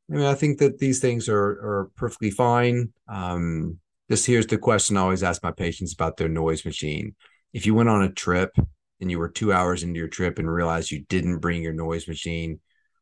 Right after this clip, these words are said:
would you turn the car around and go back? Or would you be like, "Oh, I'm fine with it. I'm fine without it"? I think that's where we wanna be. It's enhancement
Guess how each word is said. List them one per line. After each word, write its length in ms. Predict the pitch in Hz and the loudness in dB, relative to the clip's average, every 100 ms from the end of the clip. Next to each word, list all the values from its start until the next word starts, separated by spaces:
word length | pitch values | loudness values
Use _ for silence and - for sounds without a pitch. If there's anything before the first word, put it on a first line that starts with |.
| - | -6
would 140 | 90 | -6
you 80 | 78 | -6
turn 280 | - 95 90 | -4 -2 -2
the 60 | |
car 280 | 82 85 82 | -2 -2 0
around 260 | 82 82 78 | -2 -4 -6
and 100 | 73 | -8
go 140 | - | -8
back? 440 | 80 90 90 90 - _ | 0 2 2 0 -6 _
Or 80 | 85 | -10
would 200 | 80 73 | -8 -8
you 80 | 80 | -8
be 140 | 82 | -4
like, 200 | 76 78 | -4 0
"Oh, 260 | 160 113 - - | 2 2 0 -10
I'm 300 | - 107 - _ _ _ - | -8 -8 -10 _ _ _ -4
fine 260 | 76 82 | -2 -2
with 200 | 82 80 | -4 -4
it. 80 | 78 | -6
I'm 120 | 80 | -6
fine 220 | - 69 | -4 -4
without 360 | 76 - 80 80 | -4 -2 -2 0
it"? 100 | 76 | -4
I 40 | |
think 200 | 80 87 | -6 -6
that's 260 | 80 82 - | -4 -6 -6
where 120 | 85 | -8
we 80 | 80 | -6
wanna 220 | 80 78 | -8 -8
be. 220 | 78 78 | -8 -10
It's 140 | 82 - | -10 -8
enhancement 760 | 82 78 101 98 - 98 98 | -6 -2 -2 -2 -2 -2 -2